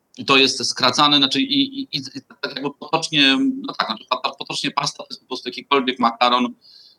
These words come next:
makaron z pszenicy durum przeważnie, znaczy jed-, jedzony na obiad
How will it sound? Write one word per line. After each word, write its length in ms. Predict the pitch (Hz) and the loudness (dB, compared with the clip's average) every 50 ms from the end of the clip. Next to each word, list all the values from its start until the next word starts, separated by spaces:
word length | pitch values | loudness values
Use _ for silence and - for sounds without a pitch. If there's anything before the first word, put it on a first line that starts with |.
| _ _ _ _ - | _ _ _ _ -2
makaron 440 | 107 113 - 143 131 123 123 123 117 | -2 0 2 4 4 4 4 2 0
z 180 | - - - | 0 -2 -2
pszenicy 440 | - - - 110 117 117 117 - 120 107 | -2 -2 -4 0 0 -2 -2 -4 -10 -6
durum 280 | 104 113 113 110 107 | -4 -2 -2 -2 -2
przeważnie, 480 | 101 - 120 110 110 113 113 110 107 107 | -2 -2 0 2 2 2 2 0 -4 -4
znaczy 220 | 104 101 - 110 | -4 -4 -6 -4
jed-, 200 | 107 107 101 98 - | -4 -4 -4 -6 -10
jedzony 380 | 117 113 101 - 123 120 123 117 | -14 -14 -4 0 0 2 2 2
na 180 | 113 107 90 | 0 -2 -2
obiad 440 | 95 107 98 - - 92 95 _ - | -4 -6 -8 -8 -10 -10 -10 _ -12